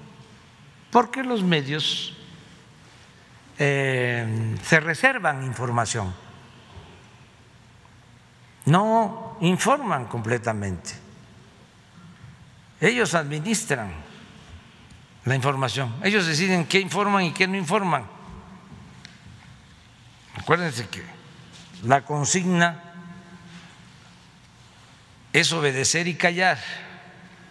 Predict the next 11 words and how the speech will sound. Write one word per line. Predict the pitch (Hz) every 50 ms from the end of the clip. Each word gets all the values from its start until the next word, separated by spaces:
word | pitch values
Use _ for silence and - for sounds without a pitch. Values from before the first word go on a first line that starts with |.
| - - - - - -
como | - - 117 123 123 120
vasallos | 120 123 120 - 156 160 165 143 110 98 - - - - - - - - - - - - - - - - - - - - - - - - - - - - - - - - - - - - - - - - - - - - - - - - - - - - - - - -
por | 160 180 185 175
su, | - - - 196 220 233 - - - - - - - - - - - - - - - - - - - - - - - -
este, | - 113 113 110 104 95 87 - - - - - 113 104 98 95 90 95 110 - - - - - - - - - - - - - - - - - - - - - - -
papel | - 127 127 - - 170 170 175 180 160 117 - - - - - - - - - - - - - - - - -
como | 160 160 156 156 160 156 156 151 131 107 - - - - - - - - - - - - - - - - -
medios | 131 151 160 156 151 175 170 -
subordinados | - 160 151 135 143 143 131 120 131 135 135 135 147 156 180 190 175 131 107 - - - - - -
al | - 123 123 -
poder | - 123 135 120 135 123